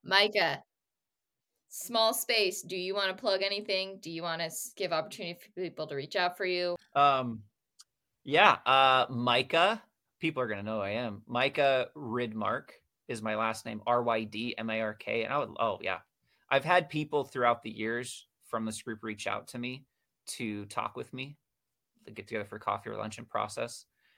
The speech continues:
Speaker 2: Um, and that's been really good. And I would love to do that with anyone who would like to do that, um, because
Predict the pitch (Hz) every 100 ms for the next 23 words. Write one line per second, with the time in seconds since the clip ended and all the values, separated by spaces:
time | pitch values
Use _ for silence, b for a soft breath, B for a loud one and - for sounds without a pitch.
0 | _ _ 113 107 117 113 - 113 107 101
1 | 101 107 107 101 107 107 110 98 101 101
2 | 98 98 95 104 101 104 101 101 104 -
3 | 110 107 101 101 104 104 - 117 117 104
4 | 104 - 101 101 101 - _ _ 98 104
5 | 101 107 110 - 107 104 104 104 -